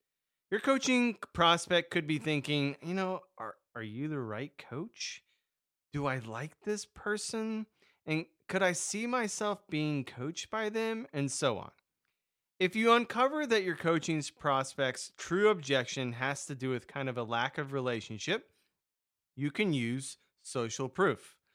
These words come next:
So you're gonna tell them a story about a previous client that faced similar challenges. You're gonna walk them through the transformation and results achieved with that client. Then you're gonna follow up with a few questions on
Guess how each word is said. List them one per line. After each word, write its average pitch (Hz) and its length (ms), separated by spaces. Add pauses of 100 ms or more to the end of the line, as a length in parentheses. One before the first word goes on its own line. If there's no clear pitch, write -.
(420)
So 170 80
you're 175 100
gonna 196 200
tell 196 340
them 202 200
a 185 60
story 165 480
about 135 280
a 127 40
previous 156 540
client 120 500
that 135 240
faced 135 460
similar 135 640
challenges. 98 920 (600)
You're 160 80
gonna 190 220
walk 180 380
them 240 200
through 160 320
the 147 100
transformation 147 960
and 135 140
results 123 560
achieved 123 680
with 110 240
that 113 240
client. 151 400 (600)
Then 226 140
you're 339 100
gonna 320 180
follow 202 380
up 180 340
with 151 200
a 143 80
few 170 240
questions 160 720
on 143 240